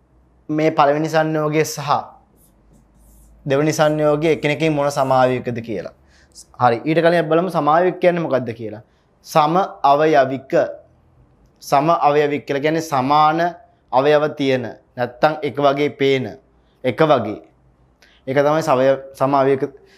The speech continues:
සම යවිකතාවය කියලා කියන්නේ. අයිසොමෙරිසම්, ඉංග්‍රීසි වලින් කිව්වොත් එහෙම අයිසොමෙරිසම් කියලා තමයි කියන්නේ. එතකොට අපි බලමු මෙයාගේ ඩෙෆිනිෂන් එක මොකක්ද කියලා සමාවයකතාවයේ. සමාවේගතාවය කියලා කියන්නේ අපිට කියන්න පුළුවනි එකම අණුක සූත්‍රය සහිත වෙනස් සංයෝග.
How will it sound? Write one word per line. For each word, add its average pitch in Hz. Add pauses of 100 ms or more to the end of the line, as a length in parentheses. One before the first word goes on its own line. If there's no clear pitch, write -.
(140)
සම 151 (160)
යවිකතාවය 135
කියලා 139
කියන්නේ. 113 (140)
අයිසොමෙරිසම්, 135
ඉංග්‍රීසි 135
වලින් 139
කිව්වොත් 139
එහෙම 156
අයිසොමෙරිසම් 135
කියලා 135
තමයි 143
කියන්නේ. 113 (540)
එතකොට 170
අපි 170
බලමු 160
මෙයාගේ 156
ඩෙෆිනිෂන් 160
එක 160
මොකක්ද 156
කියලා 156
සමාවයකතාවයේ. 143 (1300)
සමාවේගතාවය 175
කියලා 190
කියන්නේ 190
අපිට 170
කියන්න 170
පුළුවනි 175 (1040)
එකම 175
අණුක 170
සූත්‍රය 175
සහිත 175
වෙනස් 143
සංයෝග. 113